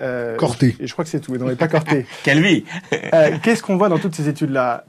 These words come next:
Speaker 1: Que ce soit en Allemagne, qui a mis en place en deux mille dix que la mairie de Paris va mettre en place l'an prochain, euh, sur des, des vignettes. Donc, on a un tout petit peu de retard en France. Euh, ce qui se passe à Londres, ce qui se passe à, à Milan avec les péages urbains, c'est que forcément, tous les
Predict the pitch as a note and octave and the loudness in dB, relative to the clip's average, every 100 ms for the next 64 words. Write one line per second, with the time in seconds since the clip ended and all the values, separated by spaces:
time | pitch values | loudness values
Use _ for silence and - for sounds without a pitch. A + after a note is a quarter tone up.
0 | - - B2+ D3 - D3+ D#3 D3+ D#3 F3+ | -20 -16 -10 -8 -2 2 2 0 -2 2
1 | F3+ D#3 A#2+ A2 C3+ C#3+ C#3 B2+ D3+ D3+ | 2 0 -2 -4 -4 -2 -4 -2 2 2
2 | D#3 - C3 C3+ C3+ C3+ D#3+ D#3 C#3 C3+ | 0 -6 -6 -4 -2 -2 -4 -4 -4 -2
3 | C3+ C3 B2+ B2+ A#2+ B2+ C3+ B2 A#2+ C#3+ | -2 -4 -4 -6 -6 -6 -6 -6 -8 -6
4 | C#3+ C#3 A#2 A#2+ - D3+ F#3 F#3+ - G#2 | -6 -6 -10 -10 -8 -6 -6 -10 -16 -14
5 | G2+ B2 A#2+ A#2 A2+ A2+ A2+ A#2 C#3 F#3 | -12 -12 -12 -10 -10 -10 -10 -8 -4 -4
6 | G3 C3 A#2+ B2 A2+ A2+ - - - - | -4 -12 -14 -14 -14 -16 -20 -20 -20 -10
7 | C#3+ B2+ A2+ A#2 A2 - F3 G3+ - - | -6 -4 -6 -8 -10 -6 -6 -6 -12 -20
8 | - _ _ A#2+ A2+ A2+ A#2 - C#3 - | -20 _ _ -6 -4 -6 -8 -10 -14 -4
9 | C#3 B2+ A#2+ C3 D#3 E3 D#3+ B2+ - B2+ | -4 -2 -4 -2 0 0 0 -2 -6 -8
10 | - C#3 C3 A2 B2 C#3 D#3 C3+ B2 D3 | -4 -4 -4 -6 -4 0 0 -2 -2 -2
11 | C3 B2+ D3 A3 - D#3+ C3 - - - | -2 0 0 0 0 -4 -6 -8 -6 -6
12 | - D#3+ - G#3 B3 - _ _ _ - | -4 -6 -2 0 0 -4 _ _ _ -6
13 | A#3+ A#3+ F#3 D3+ C#3+ | 0 4 4 4 2